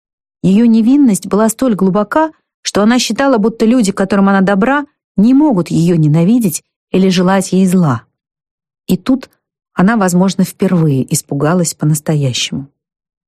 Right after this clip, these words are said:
Она сидела, пытаясь овладеть собой, вцепившись дрожащими руками в корзинку для шитья, и ничего перед собой не видела, потому что глаза ей застилали слёзы.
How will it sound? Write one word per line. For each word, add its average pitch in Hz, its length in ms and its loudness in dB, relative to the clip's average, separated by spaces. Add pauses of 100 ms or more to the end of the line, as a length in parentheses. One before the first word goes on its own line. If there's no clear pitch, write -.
(220)
Она 190 180 2
сидела, 226 440 -2
пытаясь 214 440 -2
овладеть 190 380 -2
собой, 185 480 -4 (240)
вцепившись 226 540 -4
дрожащими 196 480 0
руками 202 360 0
в 190 60 -4
корзинку 190 460 -2
для 170 100 -2
шитья, 143 520 -6 (500)
и 185 40 2
ничего 202 380 0
перед 226 240 -2
собой 208 320 -2
не 208 160 2
видела, 135 480 -4 (320)
потому 165 280 0
что - 160 -6
глаза 170 340 -2
ей 165 180 0
застилали 147 540 -4
слёзы. 123 560 -6